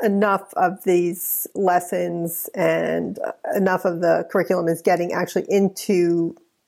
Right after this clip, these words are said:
the schools, K through twelve, across the various subject areas.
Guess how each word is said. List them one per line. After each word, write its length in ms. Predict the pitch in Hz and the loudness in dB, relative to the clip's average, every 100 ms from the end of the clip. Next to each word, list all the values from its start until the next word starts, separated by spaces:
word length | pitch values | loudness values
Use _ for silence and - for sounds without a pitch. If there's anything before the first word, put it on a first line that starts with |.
| _ _ _ | _ _ _
the 100 | 190 | -4
schools, 720 | - - 185 175 165 - - - _ - | -2 -2 2 4 2 -2 -12 -16 _ -2
K 160 | 202 | 0
through 140 | 185 175 | 0 -4
twelve, 640 | - 180 170 165 165 160 - - _ | -4 0 2 4 2 -2 -10 -20 _
across 460 | - - 196 175 - | -6 0 0 0 0
the 300 | 180 165 196 | 0 2 2
various 560 | 185 180 170 170 170 - | 2 2 2 -2 -4 -2
subject 420 | 190 180 180 180 | 0 2 0 2
areas. 600 | 165 170 165 165 160 | 2 4 4 2 0